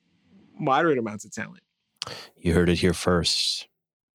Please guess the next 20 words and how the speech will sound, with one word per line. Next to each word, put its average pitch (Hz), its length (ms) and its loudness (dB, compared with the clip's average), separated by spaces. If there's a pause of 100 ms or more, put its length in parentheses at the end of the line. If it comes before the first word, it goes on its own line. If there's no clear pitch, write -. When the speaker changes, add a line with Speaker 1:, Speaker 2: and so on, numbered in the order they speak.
(140)
Speaker 2:
or 90 100 -2
last, 90 500 0
or 92 60 0
maybe 92 200 0
somewhere 90 360 0
in 85 80 0
the 82 80 -2
middle. 82 420 -2 (460)
But 87 400 0 (180)
whatever 107 320 2
your 104 140 4
level 95 320 2
of 92 160 -4
talent 92 480 0
is, 87 400 0 (1000)
the 110 180 0
odds 101 200 2
are 95 40 2
very 90 540 2
strong 80 640 -2